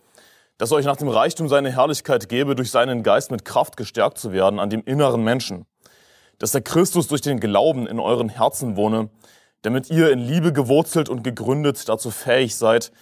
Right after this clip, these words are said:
mit allen Heiligen zu begreifen, was die Breite, die Länge, die Tiefe und die Höhe sei, und die Liebe des Christus zu erkennen, die durch alle Erkenntnis übersteigt,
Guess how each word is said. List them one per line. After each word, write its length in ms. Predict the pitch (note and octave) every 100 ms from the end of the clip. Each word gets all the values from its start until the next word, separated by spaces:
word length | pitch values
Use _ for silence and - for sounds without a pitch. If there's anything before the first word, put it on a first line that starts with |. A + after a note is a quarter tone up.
| _ _ -
mit 200 | G#2+ -
allen 360 | B2+ C3+ B2
Heiligen 380 | A#2 B2+ C3+ B2+
zu 100 | -
begreifen, 720 | A2 G2+ F#2+ F#2+ G#2+ B2+ A#2 - _ _ _
was 160 | - G2
die 100 | A#2+
Breite, 720 | F2 A2 G#2 A#2+ C3 D3 C3 _
die 80 | -
Länge, 560 | F#2 G2 B2 C3+ C3 A#2 -
die 80 |
Tiefe 440 | F#2+ - C#3 C#3 D3
und 180 | A2+ G2+
die 100 | G2
Höhe 240 | A#2+ B2+
sei, 340 | F#2+ F#2+ G2 F#2+ _ - _ _ -
und 120 | A2+
die 80 | A2
Liebe 240 | A#2 F#3
des 160 | E3+ -
Christus 320 | - F3+ D3
zu 80 | -
erkennen, 460 | C3 - C3+ C3+ A#2
die 100 | B2
durch 160 | A2+ -
alle 320 | A#2+ C#3 -
Erkenntnis 520 | G#2 - A#2 B2 -
übersteigt, 680 | G#2 F#2 - G2 F#2+ -